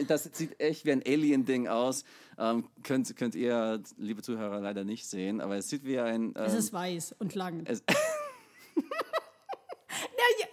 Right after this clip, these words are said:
Speaker 2: ist es doch.
Speaker 1: Ja, stimmt. Und es ist so am Fenster draußen ein bisschen so
Speaker 2: Eine
Speaker 1: ein weißer, langer
Speaker 2: Wetterstation.
Speaker 1: Ding. Und es sieht aus, als ob es, ja, dir sagen könnte, genau bis wann es regnet heute Abend.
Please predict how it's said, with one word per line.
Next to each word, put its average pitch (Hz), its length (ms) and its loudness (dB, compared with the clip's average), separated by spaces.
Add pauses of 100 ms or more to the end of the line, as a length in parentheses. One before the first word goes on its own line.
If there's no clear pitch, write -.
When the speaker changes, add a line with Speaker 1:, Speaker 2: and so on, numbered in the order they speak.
Speaker 2:
ist 381 80 4
es 302 320 4
doch. 381 320 8
Speaker 1:
Ja, 156 220 8
stimmt. 156 300 4
Und 156 120 6
es 151 140 6
ist 147 140 0
so 151 160 6
am 151 160 2
Fenster 160 480 4
draußen 151 420 2
ein 131 140 2
bisschen 135 280 2
so 131 80 4
Speaker 2:
Eine 127 200 6
Speaker 1:
ein 120 60 6
weißer, 135 260 6
langer 123 120 6 (120)
Speaker 2:
Wetterstation. - 160 4
Speaker 1:
Ding. 131 280 4
Und 117 120 0
es 120 120 0
sieht 135 160 2
aus, 117 180 2
als 110 120 0
ob 104 120 -2
es, 107 180 -2
ja, 101 200 2
dir 101 200 0
sagen 98 280 -2
könnte, 98 340 -4
genau 95 460 0
bis 90 300 -6
wann 92 160 -4
es - 140 -4
regnet 87 320 -6
heute 85 260 -14
Abend. - 300 -14